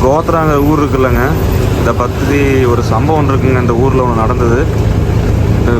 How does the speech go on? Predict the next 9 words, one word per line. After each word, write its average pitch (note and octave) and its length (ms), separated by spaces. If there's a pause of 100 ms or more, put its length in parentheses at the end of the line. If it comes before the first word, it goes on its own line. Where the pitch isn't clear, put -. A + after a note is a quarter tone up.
குஜராத்ல C#3+ 480 (560)
ரெண்டாயிரத்தி D3 720 (180)
ரெண்டுன்னு D3 380
நினைக்கிறேங்க, C3+ 400 (580)
ட்ரெயின் E3 280
ஒண்ணு D3 200
எரிச்சாங்க. C#3 480
அது A#2 120
எல்லாமே A#2+ 380